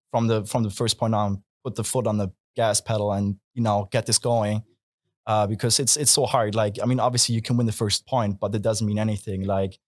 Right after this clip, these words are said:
and for example, last, uh, last week we played Grace University.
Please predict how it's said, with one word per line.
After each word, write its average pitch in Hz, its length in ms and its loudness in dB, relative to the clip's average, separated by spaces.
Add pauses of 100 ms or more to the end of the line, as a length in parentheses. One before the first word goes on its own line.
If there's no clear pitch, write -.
(340)
and 110 140 0
for 117 100 0
example, 113 480 0
last, 104 480 2
uh, 98 320 0
last 101 220 0
week 113 100 0
we 110 60 0
played 101 200 -2
Grace 110 320 0
University. 104 720 -2